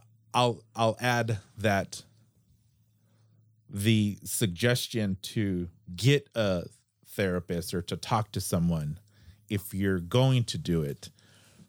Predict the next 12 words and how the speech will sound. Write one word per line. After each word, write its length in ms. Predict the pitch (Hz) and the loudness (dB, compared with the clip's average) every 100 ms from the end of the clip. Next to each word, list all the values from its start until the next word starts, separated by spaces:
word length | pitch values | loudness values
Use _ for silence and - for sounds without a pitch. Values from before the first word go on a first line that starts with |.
| _ _ _ - | _ _ _ -2
is 160 | 120 | 2
a 40 | 120 | 4
great 260 | 120 123 113 | 4 4 4
idea. 400 | 107 95 80 - _ | 2 0 -4 -8 _
<laughs> 1300 | 123 - - - 233 - 220 151 - - - - - | -4 -2 -6 -2 -2 0 -2 -2 -8 -12 -6 -4 0
'Cause 200 | 147 135 | 2 4
even 260 | 180 175 | 4 6
now 260 | 143 135 120 | 4 4 4
I 100 | 110 | 4
have 220 | 110 110 | 4 0
friends 380 | - 107 107 95 | 0 -2 0 -2
that, 260 | 98 98 | 0 0